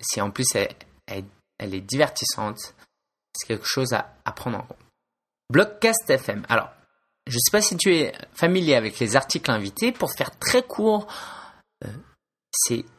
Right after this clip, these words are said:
toi qui proposes d'écrire un article sur un autre blog. Et donc, quand cette personne publie ton article, ça s'appelle un article invité. Et donc, la plupart des gens, ce qu'ils font, c'est qu'à la fin de l'article, par exemple, ils disent, bah,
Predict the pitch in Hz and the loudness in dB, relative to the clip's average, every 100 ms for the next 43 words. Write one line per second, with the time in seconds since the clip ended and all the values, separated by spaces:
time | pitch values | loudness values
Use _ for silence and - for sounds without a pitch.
0 | _ _ _ - 208 208 135 - 202 175 | _ _ _ 2 2 4 -2 2 2 4
1 | 127 95 - - 135 - - 127 107 110 | 2 0 -10 -2 0 2 2 2 2 2
2 | - 110 - - 160 143 - 117 123 131 | 0 -4 -2 0 2 2 0 0 2 2
3 | 104 101 139 - - _ _ _ - 131 | 2 2 2 -4 -20 _ _ _ 0 0
4 | 101 95 - - - 135 - 110 123 - | -2 -4 -12 -8 2 2 2 0 -2 -2
5 | 107 - 180 135 113 - 123 120 - - | -4 -4 -4 -2 -4 -4 -2 -2 -2 -6
6 | 110 131 - - - - - - - 139 | -4 -6 -12 -20 -20 -14 -6 -2 0 2
7 | 131 117 - 139 - 107 113 - - 110 | 2 0 0 -2 0 -2 -2 -4 -4 -4
8 | 101 - - _ _ _ _ _ - 165 | -6 -12 -20 _ _ _ _ _ 0 2
9 | 202 269 269 185 196 220 202 139 117 151 | 4 4 2 2 4 6 6 6 2 2
10 | - 151 - 123 143 - 117 104 95 92 | 0 -2 0 0 0 0 0 2 2 0
11 | - 95 92 - - 202 208 107 113 151 | -2 -2 -2 -4 -2 -2 0 0 0 0
12 | 127 113 143 113 90 | 0 0 0 0 -2